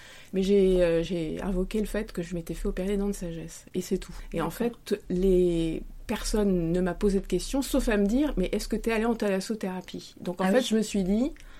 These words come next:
Speaker 1: Bah, c'est réussi, parce qu'en fait, je veux pas que ça se voit. Je veux, moi, que ça se voit pour moi, mais je ne veux pas que ça se voit de, de, de l'extérieur, forcément. » Donc,
Speaker 2: Ceci
Speaker 1: voilà.
Speaker 2: dit, à quarante ans,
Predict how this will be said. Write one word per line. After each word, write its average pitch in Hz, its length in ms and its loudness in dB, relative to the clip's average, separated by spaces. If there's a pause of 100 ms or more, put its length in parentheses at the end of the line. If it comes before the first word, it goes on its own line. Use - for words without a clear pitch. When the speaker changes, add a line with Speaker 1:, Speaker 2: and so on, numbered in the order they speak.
(120)
Speaker 1:
Bah, 185 120 -2
c'est 226 160 4
réussi, 214 640 2
parce - 160 -4
qu'en 185 160 -2
fait, 202 180 -2
je 180 100 -8
veux 175 100 -6
pas 170 100 -2
que - 100 -6
ça 170 140 0
se 170 80 -4
voit. 208 280 -2 (180)
Je 196 100 -4
veux, 214 160 2
moi, 220 480 6 (140)
que 208 100 -4
ça 185 160 0
se 180 60 -2
voit 214 180 2
pour 202 200 -2
moi, 208 300 0 (540)
mais 214 300 2
je 240 100 2
ne 220 100 4
veux 202 120 -2
pas 262 160 0
que - 60 -10
ça 220 120 0
se 190 140 -2
voit 233 180 0
de, 180 460 -2
de, 170 200 -6
de 180 160 -6
l'extérieur, 180 480 -8
forcément. » 160 480 -12 (360)
Donc, - 100 -4
Speaker 2:
Ceci 196 300 2
Speaker 1:
voilà. 170 140 -2
Speaker 2:
dit, 262 220 0 (160)
à 156 100 -10
quarante 156 440 -6
ans, 254 240 0